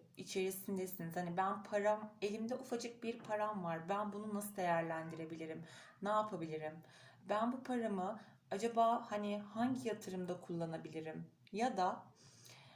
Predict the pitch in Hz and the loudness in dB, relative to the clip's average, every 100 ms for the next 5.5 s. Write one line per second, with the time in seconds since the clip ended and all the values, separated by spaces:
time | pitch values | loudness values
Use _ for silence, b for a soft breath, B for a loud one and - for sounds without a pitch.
0 | B _ _ 190 196 202 349 339 320 - | B _ _ -2 -2 -4 -4 -2 0 0
1 | - - 208 208 - 339 302 254 208 190 | -2 0 0 0 -4 -4 0 2 4 4
2 | 185 185 - 185 175 180 - 262 269 269 | 4 2 -2 -2 0 0 0 -6 -6 -8
3 | 233 226 226 220 226 - 196 202 214 233 | 2 2 4 0 -8 -4 -2 0 2 2
4 | - 202 180 175 175 170 170 170 180 170 | 0 -2 -4 -2 0 2 0 -4 -6 -8
5 | - 165 160 160 160 | -10 -8 -6 -6 -10